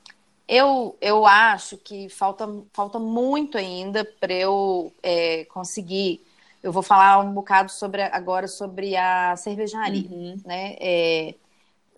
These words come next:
Speaker 1: sobre a minha experiência na cervejaria. Porque eu, eu fui pra parte mais administrativa e financeira da cervejaria.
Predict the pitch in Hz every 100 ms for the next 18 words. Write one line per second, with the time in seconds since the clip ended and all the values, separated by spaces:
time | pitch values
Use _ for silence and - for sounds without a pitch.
0 | 180 - 170 165 170 165 180 175 175 180
1 | - 180 175 196 180 - - _ _ _
2 | _ _ 208 202 - 220 214 208 190 180
3 | - 196 202 - 208 185 220 214 208 208
4 | 202 202 214 208 202 202 202 214 208 -
5 | 226 226 - 208 233 208 190 185 202 202
6 | 202 - 185 190 185 180 185 190 185 208
7 | 190 139